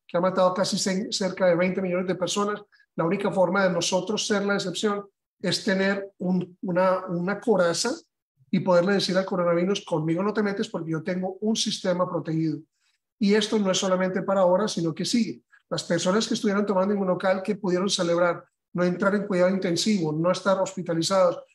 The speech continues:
no estar intubados o contar con una sobrevida, tienen que tener en cuenta de que estamos muy lejos. Primero, muy lejos de que sea la última pandemia. Segundo, de que este virus sigue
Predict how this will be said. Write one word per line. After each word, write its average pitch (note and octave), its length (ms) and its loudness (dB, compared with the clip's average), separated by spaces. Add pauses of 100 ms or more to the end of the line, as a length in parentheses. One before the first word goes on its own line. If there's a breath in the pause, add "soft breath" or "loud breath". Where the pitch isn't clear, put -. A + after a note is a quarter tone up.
(140)
no F3+ 140 0
estar F3+ 400 -2
intubados F#3 680 2
o E3 260 0
contar E3+ 360 -2
con G3+ 160 0
una G#3 160 0
sobrevida, F#3+ 600 2 (280 loud breath)
tienen E3+ 200 -2
que F#3+ 100 -4
tener G3+ 220 0
en G#3+ 80 2
cuenta G3+ 480 -4 (220)
de E3+ 80 -4
que F3 80 -8
estamos F3 380 -2
muy G3+ 300 4
lejos. G3 680 -4
Primero, B3 500 -2 (380)
muy F3 180 0
lejos A3 340 2
de F#3 100 -2
que F#3 120 -4
sea F#3 200 2
la G3 120 2
última F3+ 320 0
pandemia. F3+ 520 -2 (240)
Segundo, F#3+ 580 2
de D#3+ 240 -4
que F3 100 -4
este G#3 220 0
virus A3 340 2
sigue B3 440 -2